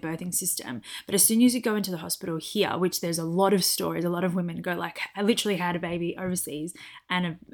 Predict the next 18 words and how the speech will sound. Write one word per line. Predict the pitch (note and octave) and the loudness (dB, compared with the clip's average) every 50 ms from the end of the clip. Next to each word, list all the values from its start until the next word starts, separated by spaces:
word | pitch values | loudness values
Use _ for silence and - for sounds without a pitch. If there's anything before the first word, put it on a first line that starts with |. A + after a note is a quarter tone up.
| - D#3+ | 0 0
um, | E3 D#3+ D#3 D3+ - - | 0 0 -4 -8 -6 -2
baby's | - F3 F3+ E3+ E3 E3 D#3 - - - | 0 0 0 2 0 -2 -2 -4 -4 -2
here." | - A3+ - - - - - - - - - - - - - - - - _ _ _ _ - | 0 0 0 0 -4 -4 -6 -6 -10 -16 -14 -12 -12 -10 -8 -10 -10 -10 _ _ _ _ 2
They're | F#3+ G3 F#3+ F#3 F3+ | 4 4 6 6 4
like, | F3 - - - F#3+ | 2 0 -4 -2 0
"The | G3 E3 - G#3+ | 0 2 4 4
difference | G#3 G3 - - B3 C4 D4+ D#4 D4+ - - - _ _ | 4 4 4 4 6 8 8 8 6 2 -2 -4 _ _
in | - G#3+ G#3 G3 F#3+ F#3 F#3 - - - F3 F3 | 4 4 4 6 4 4 2 0 -2 -8 -10 -4
the | - F3+ F3 E3+ | -2 -2 -2 -2
medical | E3 F3 F3+ - - - F3+ | -2 -6 -8 -6 -4 -2 0
system | - - - E3 - - - F#3+ D#3+ - F#3 | 0 0 2 2 2 2 2 -2 -4 -4 -4
when | F#3+ F#3 | -4 -4
it | E3+ - - - - | -4 -4 -4 -4 -4
comes | F#3+ F3+ F3+ F3+ E3 - - - - | -2 0 0 0 0 0 -2 -2 2
to | G3+ G3 F#3 F3+ E3+ E3+ E3+ E3 _ _ _ _ _ _ - - | 4 4 4 4 4 2 0 -4 _ _ _ _ _ _ 4 4
having | A#3+ G#3 G3+ A#3+ A#3 G3 F#3 | 6 10 10 10 10 10 6
a | G3 | 2
baby | D#3 - F#3 G#3 G3 F#3 G3+ E3+ F3 D3+ - F#3 A#3 A#3 | 0 0 4 4 6 6 6 4 2 0 0 -2 -2 -4